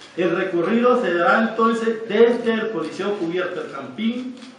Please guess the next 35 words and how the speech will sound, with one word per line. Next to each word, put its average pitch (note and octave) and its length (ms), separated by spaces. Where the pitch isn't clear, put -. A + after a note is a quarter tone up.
que F3 120
saldremos F#3 520
aproximadamente F3+ 840
desde D#3+ 320
las C3+ 280
doce G3 360
del D#3+ 280
día A3+ 320
para D#3 200
llegar D#3 300
a F#3 100
la E3+ 180
Plaza E3+ 300
de E3+ 100
Bolívar E3+ 360
a D3+ 100
las - 220
dos G#3+ 220
y E3 40
ahí F3 500
manifestar F3+ 960
eso A#3 500
que F3+ 220
hemos A3 180
venido A3 400
construyendo, G3 840
repito, A3+ 540
desde E3+ 240
las D3+ 180
veintiuna F#3+ 640
cumbres G#3 380
regionales G#3 640
y F3 120
que F3 120
refrendaremos D3+ 800